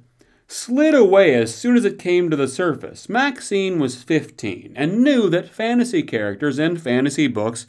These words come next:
were not real. When you are very young, that line is so much less clear and so much less important.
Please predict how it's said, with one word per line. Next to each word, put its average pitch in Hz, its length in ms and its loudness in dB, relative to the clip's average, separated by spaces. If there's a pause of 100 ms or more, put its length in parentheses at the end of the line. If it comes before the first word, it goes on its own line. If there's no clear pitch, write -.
(560)
were 151 220 6
not 185 240 6
real. 196 480 0 (760)
When 269 280 6
you 277 180 4
are 226 240 2
very 214 380 0
young, 127 540 0
that 165 300 -2
line 131 380 0
is 131 280 -2 (100)
so 233 420 2
much 202 320 2
less 143 320 -2
clear 123 640 -6 (200)
and 156 220 0
so 220 380 0
much 151 500 -4 (380)
less 147 500 2
important. 156 720 -2